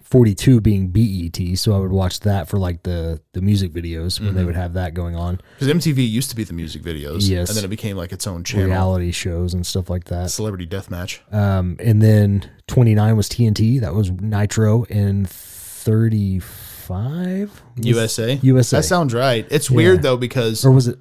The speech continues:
Speaker 1: No, thirty, um, thirty-four was U S A, thirty-nine was M T V.
Speaker 2: Okay, that sounds right. I
Speaker 1: Yeah.
Speaker 2: remember, um, the house my parents are in now, when they built that, that neighborhood wasn't developed.
Speaker 1: Mm-hmm.
Speaker 2: So Cox Cable said that they weren't going to put cable in yet.
Speaker 1: Really?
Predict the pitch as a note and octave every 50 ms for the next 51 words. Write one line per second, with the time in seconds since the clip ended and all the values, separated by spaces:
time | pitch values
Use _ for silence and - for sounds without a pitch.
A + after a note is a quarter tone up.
0 | _ _ - D3 E3 F3+ E3+ - - G3+ G3+ A3+ G#3 D#3+ C3 C#3+ D#3 B2 - -
1 | - E3+ F#3 G3 E3 B2+ - - - F3+ F#3+ F3+ D3 B2+ G#2 F2+ A#2 A2+ G#2+ G#2
2 | G2 - A#2 A2 A2 - - C3+ B2 A#2 G2+ G2+ G2+ G2+ G#2 A2 A2+ B2+ B2 A2+
3 | G2+ F#2+ F#2 F#2 F#2 F#2 E2+ F#2 F#2 F2 - - F2+ E2+ E2 E2 C#2 - - _
4 | _ _ _ _ _ - G#2 - F2+ E2+ F2 F#2+ F#2+ - F2 D#2 D#2+ E2 E2+ F2+
5 | - - B2 D#3 F3 F3 F3+ F3 D#3+ D#3+ D3+ C#3+ - A#2 A#2 A2 G#2+ G2+ F#2+ F#2
6 | D#2+ - _ _ _ - A2+ - A2+ A#2+ - - F#2 - - - G#2 G#2 G#2+ -
7 | - G2 F#2 F2+ F2+ F#2 F#2 F#2+ F#2 E2+ E2+ E2+ F2 F2 F#2 F#2 F#2 F#2 F#2 E2
8 | E2+ G#2+ G#2+ G#2 G2+ - F#2+ F2+ F2 - F#2+ F2 F#2 F#2+ G2 F#2 F#2+ G2 G2+ F2
9 | F#2+ F#2+ F2+ G2+ F2 D#2+ E2 D#2+ F2+ E2 E2+ G2 A2 - - - _ _ - A#2
10 | G#2 F#2 G2+ G2+ - _ _ - - G#2 - - - A2 G2+ - - - - A2+
11 | G#2 G#2 F#2+ G2 F#2+ - G2+ F#2 F2 F2 E2+ F2+ F2+ F2 F2+ E2 - - - F2
12 | F2+ F2 - - - - - - D#2+ E2 F2 G#2 A2 A#2 B2+ C3 C#3+ E3+ - _
13 | - _ _ _ _ _ E2+ E2+ F2 G2 A#2 D3+ C3+ F#2 D#2+ D2+